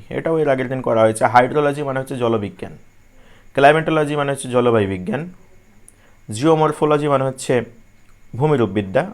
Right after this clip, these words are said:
আর পেডোলজি মানে হচ্ছে মৃত্তিকা বিজ্ঞান। তো মৃত্তিকা বিজ্ঞানের শাখার নাম হচ্ছে পেডোলজি। এগুলো এর আগে আলোচনা করা হয়েছে, এটা গুরুত্বপূর্ণ, দু তিনবার করে কোয়েশ্চেনটা রিপিট হচ্ছে। ভূগোলের কোন শাখা মানচিত্র অঙ্কন পদ্ধতির সাথে যুক্ত? এটাও আমাদের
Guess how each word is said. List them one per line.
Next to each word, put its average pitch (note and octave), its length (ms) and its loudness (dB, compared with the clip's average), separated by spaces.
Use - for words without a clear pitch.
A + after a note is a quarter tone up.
আর A2 160 -2
পেডোলজি C#3 440 2
মানে B2 160 -2
হচ্ছে A#2+ 160 -6
মৃত্তিকা A#2+ 380 -2
বিজ্ঞান। G2 400 -8
তো - 60 -12
মৃত্তিকা D3+ 340 -2
বিজ্ঞানের D3 280 0
শাখার A#2+ 320 0
নাম G#2 200 -2
হচ্ছে A2 220 -8
পেডোলজি। A2+ 640 -4
এগুলো C3+ 260 0
এর A#2+ 120 2
আগে A2 340 -2
আলোচনা G#2+ 380 -4
করা G#2+ 220 -4
হয়েছে, A2 240 -4
এটা E3 100 -6
গুরুত্বপূর্ণ, A2+ 680 -8
দু A#2 100 -4
তিনবার B2+ 300 -4
করে A#2 160 -6
কোয়েশ্চেনটা G#2+ 440 -4
রিপিট G2+ 260 -8
হচ্ছে। - 280 -18
ভূগোলের F3+ 360 2
কোন F#3 180 0
শাখা C3+ 360 4
মানচিত্র C#3+ 500 0
অঙ্কন C#3+ 300 0
পদ্ধতির C3+ 320 -2
সাথে C3 240 -4
যুক্ত? A#2+ 280 -6
এটাও B2+ 420 0
আমাদের A2+ 380 -2